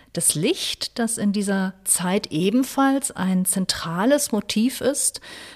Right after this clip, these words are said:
wurde bereits in vorchristlicher Zeit angebetet.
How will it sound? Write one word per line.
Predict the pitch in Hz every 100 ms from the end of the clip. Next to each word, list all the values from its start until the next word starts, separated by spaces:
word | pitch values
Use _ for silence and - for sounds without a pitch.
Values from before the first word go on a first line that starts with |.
| -
wurde | 185 208 226
bereits | 220 202 208 220 -
in | 196 233 240
vorchristlicher | - 294 - 214 - 190 196 185
Zeit | 185 180 190 -
angebetet. | - 165 185 220 240 262 - 147 -